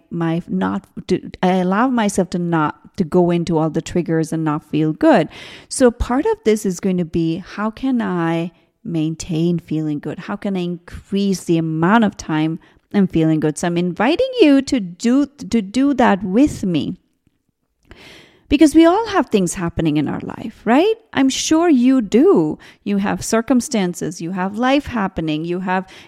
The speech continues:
kids, you have money, you have this. Like, there's so many things that allow us to get into that state of not feeling good. So,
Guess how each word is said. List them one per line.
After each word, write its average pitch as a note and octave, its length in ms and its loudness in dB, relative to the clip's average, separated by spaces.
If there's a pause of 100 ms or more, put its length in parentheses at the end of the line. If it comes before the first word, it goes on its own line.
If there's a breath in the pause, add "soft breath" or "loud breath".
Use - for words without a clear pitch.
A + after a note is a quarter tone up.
(120 loud breath)
kids, G#3 520 2
you F#3+ 120 -4
have F#3+ 360 -6
money, A#3 500 0
you F#3+ 120 -2
have G3 320 -6
this. C4+ 240 -2
Like, C#4+ 320 -10
there's E4 220 -6
so A#3+ 480 -2
many E4+ 320 -2
things A#3+ 480 -4
that G#3+ 320 -2
allow F#3 520 -2
us G#3 720 -4 (540 soft breath)
to G#3+ 360 2
get F3 280 0
into E3+ 360 -4
that D#3+ 240 -6
state D#3 540 -4
of D#3+ 240 -2
not D3 300 -4
feeling D3+ 340 -2
good. C3+ 220 -6
So, E3 260 -2